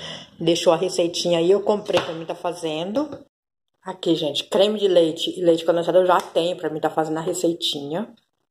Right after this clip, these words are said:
né? Tem o limão aqui também. Com-, peguei esses dois chocolates pra mim fazer um ganache,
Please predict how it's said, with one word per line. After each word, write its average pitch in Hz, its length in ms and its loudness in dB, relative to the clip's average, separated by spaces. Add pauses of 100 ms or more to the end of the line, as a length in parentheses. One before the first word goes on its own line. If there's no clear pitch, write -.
(280)
né? 151 280 -6 (360)
Tem 196 160 6
o 208 40 2
limão 185 380 4
aqui 165 160 -2
também. 160 580 -2 (320)
Com-, 175 100 0
peguei 202 300 2
esses 214 240 -4
dois 220 240 4
chocolates 180 800 0
pra 170 120 -2
mim 170 120 -2
fazer 170 240 2
um 170 100 2
ganache, 160 920 -4